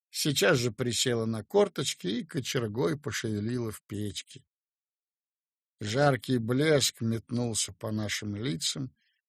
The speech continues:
в груди теплело от водки. «Я решительно не постигаю», заговорил я возбуждённо и глядя на тучу искр, взметнувшихся под кочергой,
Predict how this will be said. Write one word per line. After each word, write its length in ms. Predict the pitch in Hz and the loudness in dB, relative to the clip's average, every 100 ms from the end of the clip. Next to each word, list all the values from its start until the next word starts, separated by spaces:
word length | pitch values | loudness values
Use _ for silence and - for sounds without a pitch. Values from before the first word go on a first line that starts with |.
| _ _ _ - | _ _ _ -2
в 120 | 123 | 2
груди 540 | 123 123 117 117 175 | 4 2 2 2 0
теплело 720 | 143 131 - 110 120 123 120 113 | -2 -6 -6 -4 0 0 0 -2
от 140 | 101 | -4
водки. 600 | 104 104 104 101 - - _ _ _ _ _ _ _ _ _ _ _ - | -6 -2 -2 -4 -14 -20 _ _ _ _ _ _ _ _ _ _ _ -8
«Я 640 | 107 127 151 151 123 85 _ - - | -2 0 2 4 2 0 _ -20 -4
решительно 880 | 117 131 143 - 214 214 - 175 170 | 0 2 2 2 0 -2 -2 0 2
не 200 | 180 185 | 2 0
постигаю», 1000 | - 202 156 - 202 180 196 151 101 92 _ - - _ - | -2 -4 -2 -2 -4 2 4 6 4 -2 _ -20 -20 _ -2
заговорил 600 | 117 123 131 139 143 123 | 0 4 4 6 4 4
я 180 | 120 | 2
возбуждённо 920 | 117 117 113 120 110 135 175 131 117 101 _ _ _ | 0 -2 -2 -2 -2 0 4 4 2 -4 _ _ _
и 80 | 120 | -4
глядя 420 | 113 123 143 127 | 0 4 6 6
на 160 | 123 120 | 2 0
тучу 340 | - 139 139 | -2 -4 -2
искр, 560 | - 175 139 - - 95 _ _ - | -4 -2 0 0 -4 -14 _ _ -6
взметнувшихся 920 | 110 117 127 107 139 117 - - 110 | -2 2 2 2 0 0 -6 -6 -8
под 220 | - 120 - | -6 -10 -8
кочергой, 720 | 107 - 127 131 135 113 | -6 -4 -4 -2 0 -2